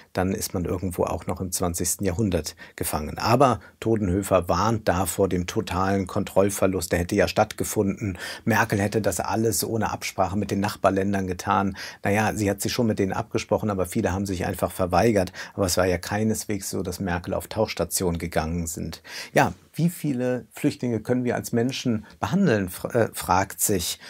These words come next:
Todenhöfer. Ja, aber was heißt denn das eigentlich? Eigentlich bedeutet das doch,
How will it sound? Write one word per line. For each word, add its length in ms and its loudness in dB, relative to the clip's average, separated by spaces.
Todenhöfer. 880 4
Ja, 160 6
aber 180 6
was 220 2
heißt 260 0
denn 60 2
das 200 0
eigentlich? 540 -2
Eigentlich 340 0
bedeutet 460 0
das 160 0
doch, 220 2